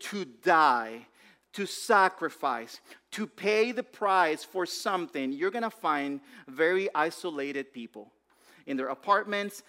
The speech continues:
in their workplaces. I was in Denver last week, and I, I, we were talking with the Uber driver, and he said, "I don't have any friends, just my girlfriend and I. We work, we work out, we go home, we shut the doors, and that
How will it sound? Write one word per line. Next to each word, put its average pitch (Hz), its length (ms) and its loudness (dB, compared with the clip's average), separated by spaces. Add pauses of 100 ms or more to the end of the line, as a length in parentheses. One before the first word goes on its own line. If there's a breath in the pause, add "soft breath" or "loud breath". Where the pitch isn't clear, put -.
(120)
in 139 100 -6
their 131 140 -4
workplaces. 185 760 0
I 156 140 2
was 151 380 -2 (200 loud breath)
in 139 160 -4
Denver 175 340 2
last 165 380 0
week, 165 260 -2
and 135 160 -2 (320 loud breath)
I, 151 80 0
I, - 200 -2
we 165 160 -2
were 190 100 2
talking 180 300 0
with 160 140 -4
the 156 120 -2
Uber 202 220 0
driver, 135 580 0
and 170 100 -2
he 190 60 0
said, 190 160 -2
"I 185 60 6
don't 220 100 2
have 202 180 2
any 196 120 -2
friends, 139 680 -4
just 170 220 -6
my 151 140 -2
girlfriend 180 580 -4
and 175 160 -2
I. 131 140 0
We 123 180 -6
work, 190 560 0 (220 loud breath)
we 139 120 -6
work 139 340 -4
out, 240 360 6 (160 loud breath)
we 151 140 -2
go 147 180 0
home, 233 380 0 (180 loud breath)
we 143 100 -6
shut 180 300 2
the 170 80 -2
doors, 214 480 2
and 139 220 -4
that 170 260 4